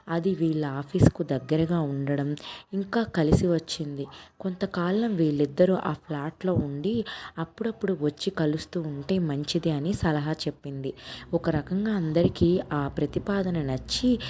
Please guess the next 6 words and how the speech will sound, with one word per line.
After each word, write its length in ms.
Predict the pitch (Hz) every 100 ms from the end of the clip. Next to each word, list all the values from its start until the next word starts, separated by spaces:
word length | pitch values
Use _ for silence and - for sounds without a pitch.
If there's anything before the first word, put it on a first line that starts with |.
| - - 156
లహరి, 500 | 151 185 202 220 190
విక్రమ్ 440 | 151 - 175 180
కొత్త 340 | - 143 -
ఫ్లాట్ 340 | 185 196 185 -
గృహప్రవేశం 800 | 143 147 147 160 151 151 180 190
చేసుకున్నారు. 920 | - 139 139 - 147 143 135 135